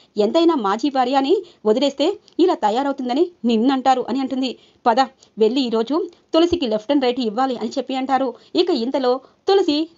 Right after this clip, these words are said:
నడుచుకుంటూ నవ్వుకుంటూ వస్తుంది. "ఒక్క నిమిషమే, నేను వాటర్ తీసుకొని వస్తాను" అని చెప్పి ప్రవళిక అటు వెళ్తూ ఉంటుంది. తులసిని చూస్తాడు నందు. "ఏంటి తులసి, వయసు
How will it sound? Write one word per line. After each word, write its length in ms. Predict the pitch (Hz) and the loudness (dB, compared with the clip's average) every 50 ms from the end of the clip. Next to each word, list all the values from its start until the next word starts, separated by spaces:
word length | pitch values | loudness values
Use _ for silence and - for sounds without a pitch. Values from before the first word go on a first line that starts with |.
| 254 | -2
నడుచుకుంటూ 440 | 226 208 226 - - - 277 247 254 285 | 0 0 -2 -4 -4 -4 -4 -2 0 2
నవ్వుకుంటూ 460 | 339 381 359 311 302 - 285 277 294 277 | 2 4 2 2 0 -2 -2 -2 -2 -2
వస్తుంది. 300 | 269 277 285 277 269 277 240 - - _ - - 214 | -2 0 0 0 0 0 -4 -6 -14 _ -8 -6 -6
"ఒక్క 140 | 208 214 - 320 320 | -2 0 2 2 2
నిమిషమే, 320 | 311 311 - 285 269 262 285 277 _ _ - | 2 0 -2 -4 -2 -4 -4 -6 _ _ 2
నేను 160 | 285 330 311 233 | 4 4 4 4
వాటర్ 280 | 202 415 226 302 294 - | 2 0 0 0 -2 -4
తీసుకొని 260 | 285 269 - 277 269 254 | -6 -4 -4 -4 -2 -2
వస్తాను" 300 | 247 247 - 262 247 254 262 | -4 -4 -4 -4 -4 -2 -4
అని 100 | 254 254 - | -6 -4 -6
చెప్పి 160 | 240 - 302 381 381 - - _ _ - | -2 0 0 -2 -2 -4 -20 _ _ 0
ప్రవళిక 360 | 381 381 349 339 285 269 - - - - | 2 2 2 0 -2 0 -2 -4 -2 -4
అటు 120 | 262 - 262 214 | -4 -6 -6 -8
వెళ్తూ 200 | 202 226 - 277 269 269 | -8 -6 -6 -6 -6 -6
ఉంటుంది. 280 | 254 262 254 254 262 233 - - _ _ _ _ - | -6 -8 -6 -6 -6 -6 -8 -12 _ _ _ _ 2
తులసిని 300 | 392 415 359 - 320 302 - 240 | 2 2 4 2 0 0 -2 -4
చూస్తాడు 320 | 240 - - 262 269 269 269 | -8 -4 -2 -2 -2 0 -2
నందు. 180 | 254 254 269 262 262 _ _ - 202 202 214 | -2 -2 -4 -4 -6 _ _ -8 -2 0 2
"ఏంటి 160 | 247 294 311 339 | 2 2 0 0
తులసి, 260 | 302 269 240 - 254 254 277 269 - - _ _ - 214 | -2 -4 -4 -4 -4 -4 -6 -8 -12 -20 _ _ 0 2
వయసు 320 | 214 220 311 349 - 311 | 2 2 2 2 2 2